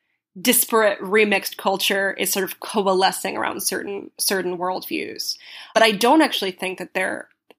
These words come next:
in some ways, incompatible. I mean, they, on the surface, they seem quite incompatible with each other, but I think we actually see, for example, like,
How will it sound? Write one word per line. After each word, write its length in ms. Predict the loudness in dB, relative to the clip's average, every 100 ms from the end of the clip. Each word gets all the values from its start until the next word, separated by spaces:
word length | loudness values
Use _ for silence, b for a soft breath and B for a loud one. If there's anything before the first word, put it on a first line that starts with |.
| 0
in 120 | 2
some 220 | 6 6
ways, 400 | 6 2 -4 -6 -6
incompatible. 680 | -4 -4 -2 -2 0 -2 0
I 40 |
mean, 240 | 0 0 -4 _ _ _ _ _
they, 240 | 2 2 -4 _ 4
on 100 | 4
the 60 |
surface, 320 | 4 4 4 2
they 80 |
seem 220 | -2 -4 -2
quite 180 | -4
incompatible 400 | -6 -6 -6 -6
with 100 | -8
each 120 | -10 -8
other, 200 | -8 -6
but 120 | -2
I 60 |
think 180 | -2 0
we 80 | 2
actually 320 | 2 0 -4
see, 480 | -4 -2 0 0 -2
for 200 | 0 0
example, 720 | 0 0 2 2 2 0 0 B B B _
like, 360 | 0 0 -2